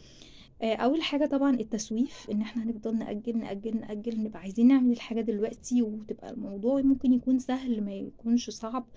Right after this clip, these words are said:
أو حتى زي ما قلت قبل كده نبدأ إن إحنا بحاجات بسيطة ونفضل نأجل، نحس،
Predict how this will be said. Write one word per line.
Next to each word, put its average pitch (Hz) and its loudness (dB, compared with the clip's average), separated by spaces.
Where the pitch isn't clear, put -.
أو 196 -4
حتى 262 -2
زي 233 4
ما 240 6
قلت 233 -4
قبل 202 -6
كده 233 -2
نبدأ 226 0
إن 208 -2
إحنا 226 -4
بحاجات 208 -6
بسيطة 202 -6
ونفضل 214 -2
نأجل، 196 -6
نحس، - -6